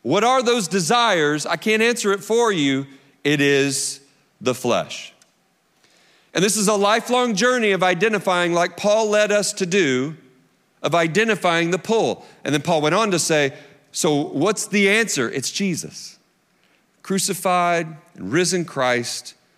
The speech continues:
paid the price so you can have power over the flesh." So you're not a victim to the flesh. And it's a lifelong journey, like we just read, where the spirit and the flesh, the spirit opposes the flesh, and the flesh opposes the spirit. Who's gonna win in your life?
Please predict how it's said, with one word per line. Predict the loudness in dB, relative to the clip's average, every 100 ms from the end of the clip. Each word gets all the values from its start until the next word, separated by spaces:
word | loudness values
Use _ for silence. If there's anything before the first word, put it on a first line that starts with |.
| _ _
paid | 0 0 0
the |
price | -4 -2 0 0 -2
so | -8 -6
you | -4
can | -2
have | -4 -4
power | -2 0 0 -2
over | -2
the | -4
flesh." | -4 -4 -4
So | -4
you're | -4
not | -2
a | -2
victim | -4 -4 -6
to | -6 -8
the | -6
flesh. | -6 -6 -8 -14 -20 _ _ _ -20 -20 _ _ _ _ -6
And | -2
it's | -2 0
a |
lifelong | 0 0 0 -2 -2
journey, | -2 -2 0 0 -2 -4 -10 _ _ _ -6
like | -4 -2
we | -2
just | -2 -2
read, | 0 0 0
where | -2
the | -4
spirit | -4 -2 0 0 0 -2
and | -4
the | -6
flesh, | -2 0 0 -4
the | -8
spirit | -4 -2 -2 -4
opposes | -10 -4 -2 -2 -6 -10
the | -10
flesh, | -6 -6 -6 -10 _ _
and | -8
the | -6
flesh | -4 -4
opposes | -6 -6 -6 -6
the | -8
spirit. | -10 -6 -4 -4 -6 -20 _ _ -4
Who's | -2 -2
gonna | -2 -2 -2
win | 0 0 -2 -6 -10
in | -6
your | -4 0
life? | 0 -2 -8